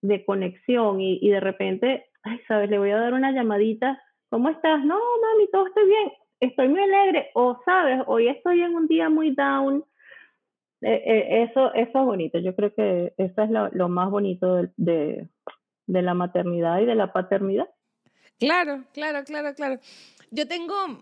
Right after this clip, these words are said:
Speaker 2: en este momento de mi vida, y ayer fue un, un momento muy puntual, muchísima gente de mi edad
Speaker 1: Ujú.
Speaker 2: ya, ya han dado a luz. O sea, yo
Speaker 1: Sí.
Speaker 2: ayer tenía el Instagram lleno de bebés, porque además son chiquitos todavía,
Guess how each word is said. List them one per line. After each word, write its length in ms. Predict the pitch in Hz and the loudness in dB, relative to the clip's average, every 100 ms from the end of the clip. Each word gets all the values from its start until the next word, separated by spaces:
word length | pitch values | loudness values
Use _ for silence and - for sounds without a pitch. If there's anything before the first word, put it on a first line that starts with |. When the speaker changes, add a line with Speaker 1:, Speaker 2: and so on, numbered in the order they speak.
| _ _ 113 _ _ - - | _ _ _ _ _ -20 -10
Speaker 2:
en 220 | 226 254 | -4 -2
este 220 | 262 - 330 | -2 -4 -4
momento 420 | 320 269 269 294 | -2 -2 -2 0
de 60 | |
mi 160 | 294 277 | 0 0
vida, 260 | 254 214 220 | 0 0 -2
y 120 | 208 | -2
ayer 340 | 190 196 202 196 | -2 0 0 0
fue 180 | - | 0
un, 180 | 254 254 | 0 0
un 240 | 226 240 233 | 0 -2 0
momento 400 | 247 247 254 240 | -2 -2 -2 0
muy 160 | 240 233 | 0 0
puntual, 560 | 240 240 247 196 185 - _ _ _ _ _ _ _ _ _ _ _ _ | -2 -2 0 0 0 -6 _ _ _ _ _ _ _ _ _ _ _ _
muchísima 460 | 226 240 262 302 311 | 0 2 0 0 0
gente 280 | 269 262 285 | 0 0 0
de 100 | 247 | 2
mi 160 | 247 | 2
edad 340 | 269 262 202 214 233 _ _ _ _ _ - | 2 4 2 0 -6 _ _ _ _ _ -8
Speaker 1:
Ujú. 280 | 175 147 147 | -8 -6 -2
Speaker 2:
ya, 400 | 196 196 185 185 - | 0 2 2 0 0
ya 160 | 185 185 | 0 0
han 100 | 190 | 2
dado 240 | 190 196 | 4 4
a 60 | 190 | 4
luz. 400 | 185 151 - - - | 2 -2 -10 -20 -12
O 80 | - | -6
sea, 220 | - 190 | 0 0
yo 140 | 185 | 2
Speaker 1:
Sí. 60 | 185 | 0
Speaker 2:
ayer 260 | 190 220 226 | 2 2 2
tenía 300 | 240 254 233 | 2 2 4
el 60 | |
Instagram 500 | 240 220 247 240 233 | 4 2 0 2 2
lleno 240 | 220 220 254 | 2 0 0
de 160 | 247 | -2
bebés, 480 | 190 196 202 202 - | 0 0 0 0 -2
porque 220 | - 180 | -8 -4
además 260 | 185 196 196 | -2 0 0
son 160 | 214 220 | -2 -2
chiquitos 480 | 233 226 247 226 | -4 -4 -4 -4
todavía, 480 | - 208 170 180 139 | -2 0 2 0 -2